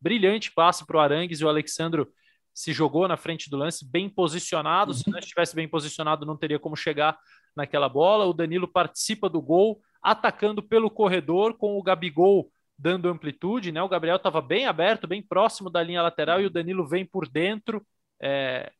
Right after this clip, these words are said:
Speaker 1: e faz a jogada, atacando por dentro. Então, é, é, esse tipo de combinação realmente tá difícil achar, porque são os jogadores de lado que a gente tem dificuldade. Eu tava falando antes, Cebolinha e Vinícius Júnior não estavam na convocação original, o Rafinha estava e acabou sendo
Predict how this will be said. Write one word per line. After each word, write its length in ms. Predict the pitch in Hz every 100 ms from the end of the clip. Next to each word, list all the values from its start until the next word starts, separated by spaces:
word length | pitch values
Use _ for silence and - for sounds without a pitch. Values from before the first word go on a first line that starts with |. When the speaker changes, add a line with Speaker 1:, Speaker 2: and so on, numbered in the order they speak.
| -
Speaker 1:
e 100 | 143
faz 340 | - 170 175
a 60 | 165
jogada, 540 | 151 135 151 185 180
atacando 400 | 170 147 156 151
por 200 | - 135
dentro. 360 | 147 180 190 156
Então, 360 | 139 202 196 - _ _
é, 360 | 139 139 - 180
é, 100 | 220 -
esse 240 | 208 226
tipo 220 | - -
de 80 | 226
combinação 580 | 233 233 214 202 - 220
realmente 400 | 220 226 220 208
tá 120 | -
difícil 420 | 202 - 214 - 196
achar, 300 | - 208 247
porque 500 | - 269 - 233 277
são 320 | - 262 285
os 80 | 240
jogadores 500 | 254 233 202 233 202
de 120 | 233
lado 340 | 196 202 214
que 80 | 226
a 40 |
gente 200 | 208 214
tem 140 | - 220
dificuldade. 640 | - 226 240 180 175 147
Eu 80 | 151
tava 220 | 156 185
falando 440 | 196 180 165 151 147
antes, 380 | 185 226 - - _ - _
Cebolinha 600 | - 190 180 170 180 185
e 20 |
Vinícius 400 | 160 165 160 160
Júnior 260 | 135 160 156
não 120 | 156
estavam 320 | 156 160 147
na 80 | 151
convocação 480 | 151 135 151 139 143
original, 520 | 131 120 139 196 226
o 40 |
Rafinha 580 | 190 175 - - 185 175
estava 560 | 160 - 160 156 151 151
e 60 |
acabou 320 | 151 160 151 151
sendo 420 | - 147 143